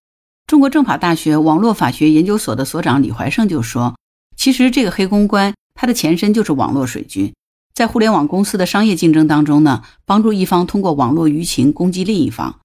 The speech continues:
后来呢，这类黑公关都以信息服务公司的形态出现了，开始反噬其主，因为他们由受雇的一方变为了敲诈勒索了。过去呢，是收钱帮着骂人，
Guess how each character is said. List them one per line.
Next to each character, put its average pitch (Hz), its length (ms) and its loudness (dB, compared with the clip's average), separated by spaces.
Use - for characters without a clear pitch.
后 - 180 -4
来 180 160 0
呢， 185 220 0
这 269 180 0
类 233 140 4
黑 220 160 0
公 226 200 4
关 214 240 2
都 214 180 2
以 151 260 -2
信 240 200 -2
息 - 120 0
服 214 220 -4
务 226 40 -2
公 233 180 4
司 269 120 0
的 277 80 6
形 - 220 -2
态 135 160 -4
出 113 160 -8
现 101 220 -4
了， 98 200 -10
开 208 160 -2
始 214 100 -2
反 139 220 -2
噬 185 180 -4
其 143 220 -4
主， - 180 -10
因 247 120 4
为 254 100 4
他 254 140 0
们 247 180 4
由 190 200 0
受 269 180 -2
雇 226 160 -4
的 185 60 -6
一 175 100 -4
方 170 240 2
变 180 160 0
为 147 80 2
了 156 100 0
敲 190 200 -6
诈 185 160 0
勒 185 180 -2
索 - 220 -8
了。 87 180 -12
过 320 180 2
去 254 140 2
呢， 196 120 0
是 190 140 -2
收 262 200 0
钱 190 220 0
帮 226 160 2
着 233 60 6
骂 233 200 4
人， 123 280 -2